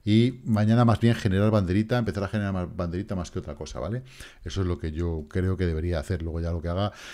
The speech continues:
Ethereum Classic, que sigue volando, flying que te flying. O sea, estábamos, eh, fijaros la sobre <laughs> compra.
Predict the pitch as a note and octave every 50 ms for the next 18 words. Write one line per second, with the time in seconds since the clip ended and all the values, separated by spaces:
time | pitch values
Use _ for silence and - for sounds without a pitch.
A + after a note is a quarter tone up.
0 | - - - G#2+ G#2+ A2+ B2+ B2+ C3 A#2+ A2+ B2+ C3 - C#3+ C3+ B2+ A2 - -
1 | G#2+ G2 G2 F#2 F#2 G2+ G#2+ A2+ C3+ D#3 - - G2+ G2 F#2+ F#2 F2 F2+ - E2+
2 | - G2+ G2+ A2+ C3 D3 D#3+ F3 - - - E2+ D#2+ D#2+ E2 - - F#2 F#2+ F#2+
3 | F2+ D#2+ - - F2 F2+ F2 E2+ D2+ - - F2+ E2 F#2+ F#2+ F#2 F2+ F2 E2+ -
4 | F2 E2+ E2 E2 E2 F2 - - G2 - - - - - - - - F2 A2 A#2
5 | A2+